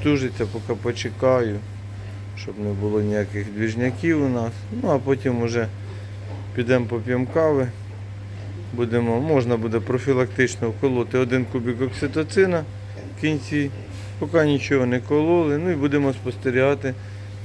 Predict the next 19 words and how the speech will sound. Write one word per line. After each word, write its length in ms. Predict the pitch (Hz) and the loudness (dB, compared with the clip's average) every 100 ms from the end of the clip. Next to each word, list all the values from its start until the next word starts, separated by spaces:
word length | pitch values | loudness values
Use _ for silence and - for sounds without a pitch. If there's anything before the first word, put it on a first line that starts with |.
| - - | -12 -8
за 240 | 113 131 143 | 0 4 4
її 320 | 127 127 131 | 4 2 0
повадками, 720 | 101 127 135 151 - 131 123 110 | 0 0 2 0 0 0 0 0
за 120 | 123 | 2
її 300 | 123 117 120 110 - | 2 2 -2 -4 -6
температурою. 920 | - 123 113 117 120 104 120 107 107 104 - 196 | -2 -2 0 2 0 0 -2 0 0 -2 -6 -2
Ну, 180 | 160 131 - - - - - - - - - - - - - - - - - - - | 0 0 -6 -10 -10 -10 -10 -10 -10 -10 -10 -10 -10 -10 -10 -10 -8 -8 -8 -8 -2
краще 360 | 131 143 139 131 | 4 4 4 0
це 160 | - | 0
все 220 | 131 104 123 | -2 0 0
діло 300 | 131 123 113 | 2 2 0
проконтролювати. 1300 | 117 127 127 117 120 123 120 117 104 92 92 101 98 - - - - - - - | 0 0 0 -2 0 0 2 2 2 0 -4 -8 -10 -10 -10 -12 -12 -12 -12 -6
Так 160 | 117 107 | -4 -2
що 120 | 120 | 0
ніч 380 | 135 180 185 165 | 2 2 2 0
у 80 | 156 | 0
нас 220 | 147 139 - - - | 0 -2 -6 -10 -4
в 40 | |
сараї, 540 | 135 131 131 131 123 | 2 4 4 4 2